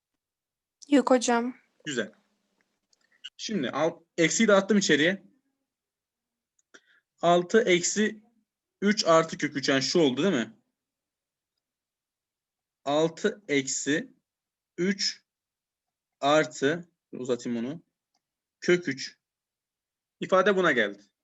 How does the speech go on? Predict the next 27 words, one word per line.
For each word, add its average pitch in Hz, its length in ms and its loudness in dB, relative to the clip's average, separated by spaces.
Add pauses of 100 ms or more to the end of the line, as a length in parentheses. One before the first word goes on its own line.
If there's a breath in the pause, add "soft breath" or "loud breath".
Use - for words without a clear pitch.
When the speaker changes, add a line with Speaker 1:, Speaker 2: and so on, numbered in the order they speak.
(600)
Speaker 2:
Bunu 220 100 0
da 226 100 6
düzenleyecek 160 380 2
olursam 156 460 0 (580)
üç 214 200 0
artı 165 580 2 (1600)
kök 190 220 2
üç. - 260 -10 (240)
Bu 208 80 0
ifadeye 175 400 2
geldi. 127 300 0
Düzenledim. 165 440 0
Başka 151 220 2
hiçbir 196 140 -2
şey 175 60 2
yapmadım. 117 380 -4 (640 soft breath)
Şimdi 175 320 -2
yani 190 340 0
benim 208 220 2
demek 226 300 0
ki 156 320 -6 (100)
şunun, - 760 -2
bak 123 180 -10
şunun 185 380 -4
sonucu, 139 580 -4 (2750)
bunun 214 200 2
sonucu 185 580 -2